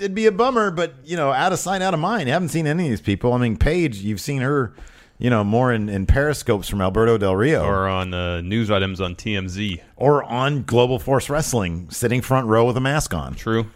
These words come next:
Speaker 1: <laughs>
Speaker 2: Good point.
Speaker 1: So she's literally been seen more on the comp-, I'm sorry.
Speaker 2: Yeah, not the competition.
Speaker 1: <laughs> Competition.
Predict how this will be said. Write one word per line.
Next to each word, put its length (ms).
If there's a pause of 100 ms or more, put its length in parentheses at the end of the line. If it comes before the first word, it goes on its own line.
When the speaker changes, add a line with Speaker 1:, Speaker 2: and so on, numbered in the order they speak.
(400)
Speaker 1:
<laughs> 0 (1900)
Speaker 2:
Good 120
point. 300
Speaker 1:
So 60
she's 240
literally 500
been 580 (500)
seen 480
more 440
on 160
the 80
comp-, 280 (440)
I'm 180
sorry. 520 (600)
Speaker 2:
Yeah, 200
not 180
the 40
competition. 500 (200)
Speaker 1:
<laughs> 200
Competition. 720